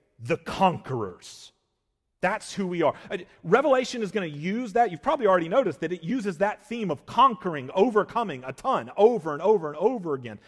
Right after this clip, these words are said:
That all comes from the Greek verb "nikao," Nike. Same word being used right here. These people claim to be the conquerors. All we really know of them actually just comes from the text in front of us, really, for the most part, verses fourteen and fifteen.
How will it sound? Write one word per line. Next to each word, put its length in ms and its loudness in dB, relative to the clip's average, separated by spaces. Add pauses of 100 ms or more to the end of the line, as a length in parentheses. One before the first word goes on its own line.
(160)
That 80 -2
all 120 4
comes 280 -10
from 140 -18
the 60 -10
Greek 200 -8
verb 340 -8
"nikao," 600 -6 (140)
Nike. 540 -10
Same 460 -10
word 320 -2
being 240 -16
used 260 -14
right 240 -16
here. 160 -20 (920)
These 260 -4
people 280 -8
claim 340 -10
to 140 -10
be 380 -6 (240)
the 320 -8
conquerors. 480 -10 (200)
All 260 8
we 160 4
really 200 0
know 300 2
of 180 -2
them 280 0 (180)
actually 340 -2
just 220 -2
comes 320 4
from 100 2
the 80 4
text 340 -2
in 120 2
front 260 2
of 80 6
us, 160 4
really, 240 0
for 120 -4
the 60 -2
most 220 0
part, 240 2
verses 260 -4
fourteen 520 -2 (240)
and 100 -8
fifteen. 560 -8